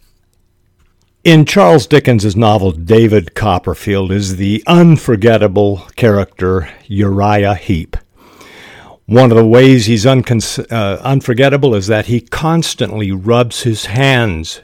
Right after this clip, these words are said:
together. Whenever the reader sees Uriah Heep, he's, he's rubbing his hands greedily together. And his dialogue,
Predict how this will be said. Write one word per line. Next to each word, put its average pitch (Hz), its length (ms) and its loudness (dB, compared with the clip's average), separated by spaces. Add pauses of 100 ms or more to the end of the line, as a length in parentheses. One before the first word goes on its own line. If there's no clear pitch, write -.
together. 85 720 -8
Whenever 139 340 2
the 120 120 0
reader 139 280 4
sees 131 480 0 (280)
Uriah 113 560 2
Heep, 117 260 -2
he's, 92 320 -4 (400)
he's 90 200 -8
rubbing 117 600 -2
his 101 300 -4
hands 101 480 -6
greedily 101 560 -6
together. 87 520 -8 (400)
And 165 180 4
his 156 200 4
dialogue, 104 800 -2